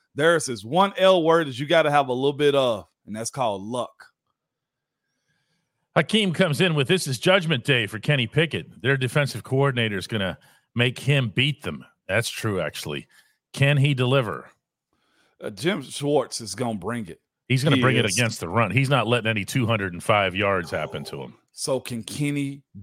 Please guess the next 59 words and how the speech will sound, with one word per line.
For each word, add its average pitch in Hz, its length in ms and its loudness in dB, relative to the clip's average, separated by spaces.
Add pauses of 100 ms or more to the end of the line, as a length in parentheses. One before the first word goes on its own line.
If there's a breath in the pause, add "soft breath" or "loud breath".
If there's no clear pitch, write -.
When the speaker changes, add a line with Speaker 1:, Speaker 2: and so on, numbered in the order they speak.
Speaker 1:
deal? 107 500 0 (140)
Can 147 200 -2
our 160 160 4
wide 160 200 6
receivers 139 500 0
get 131 140 4
away 123 180 2
from 117 160 -6
their 107 100 -4
corners? 120 480 -2
They 160 200 0
got 180 280 4
a 113 60 -2
good 117 380 -6
squad. 95 600 -4
So, 123 400 2 (240 loud breath)
I, 147 560 4
I, 180 40 -4
uh, 160 60 -4 (100)
again, 139 680 0
I, 139 180 0
I 143 160 0
know 160 180 2
we 165 100 2
brought 151 240 4
it 147 140 -2
up, 156 160 2
Rico, 156 360 -2
a, 135 220 2
a - 20 0
little 151 220 2
while 156 400 4
ago. 165 460 0 (360)
They 185 160 2
got 202 220 6
a 147 60 0
good 135 280 2
squad. 113 520 -2
Kenny 208 320 2
gonna 170 200 0
have 139 260 4
to 123 60 -8
make 127 220 -2
some 120 160 -8
stuff 120 260 -4
happen. 123 300 -2
So 123 240 -4
if 110 80 -8
that 180 240 2
does 156 340 2
mean 160 220 -6
him 156 160 -4
using 156 300 -4
his 135 120 -6
legs 147 320 2
outside 151 400 2
of 151 60 -6
the 139 80 -6
pocket, 160 520 0